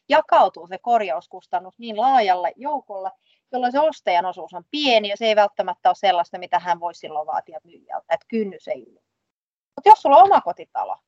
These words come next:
sä ostit omakotitalon, maksoit sit sataviisikymmentätuhatta euroa ja yhtäkkiä tulikin yllättävä kylpyhuoneremontti, jota sä et voinut odottaa, joka maksaa sulla kaksikymmentäviisituhatta euroa,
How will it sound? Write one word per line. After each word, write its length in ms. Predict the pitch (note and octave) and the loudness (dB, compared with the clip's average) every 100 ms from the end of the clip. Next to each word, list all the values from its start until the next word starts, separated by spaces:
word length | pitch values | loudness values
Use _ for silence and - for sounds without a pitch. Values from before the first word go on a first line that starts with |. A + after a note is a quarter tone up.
| _ | _
sä 80 | - | 0
ostit 320 | D#4 - A#3 | 0 0 -2
omakotitalon, 920 | D#4 D#4+ D4+ B3 B3 A#3+ B3 A#3+ A#3 A#3+ | 0 0 -2 -4 -6 0 2 4 2 0
maksoit 380 | C4 - G#3+ G3 | -8 -4 -6 -6
sit 140 | A3 | -10
sataviisikymmentätuhatta 1040 | - G#3+ A3+ C#4+ C4 A3 - G#3+ G#3+ - A#3 | -12 -8 -6 -8 -12 -16 -16 -4 -4 4 4
euroa 340 | A#3+ A3 G3 | 4 0 0
ja 120 | G3+ | 0
yhtäkkiä 520 | A3+ A3 G#3 - G3 | 0 -2 -4 -4 -8
tulikin 380 | - G3+ G3 G3+ | -8 -12 -12 -10
yllättävä 460 | A3 G#3 F3+ F#3+ F#3+ | -6 -2 -2 -4 -10
kylpyhuoneremontti, 1160 | A3+ G3+ - F3+ F3+ F3 F#3 F#3 F3+ F3 - | -8 -8 -10 -14 -14 -6 0 2 0 -6 -12
jota 200 | F3+ F3 | -10 -8
sä 180 | F#3 F#3 | -2 0
et 120 | F3+ | 0
voinut 260 | F3+ F3+ F3+ | -2 -10 -6
odottaa, 580 | G#3+ G3+ F#3+ _ F3+ F3 | -4 0 -2 _ 0 0
joka 200 | E3+ F#3 | 0 -4
maksaa 360 | F3+ E3+ F3+ E3 | -2 0 0 -2
sulla 200 | F3 F3 | -2 -2
kaksikymmentäviisituhatta 1040 | F#3+ - G3+ A3+ C4+ - D#3+ - - - | -2 -2 -12 -4 -4 -4 -16 -20 -18 -12
euroa, 320 | B2 D#3+ F3 | -12 -12 -18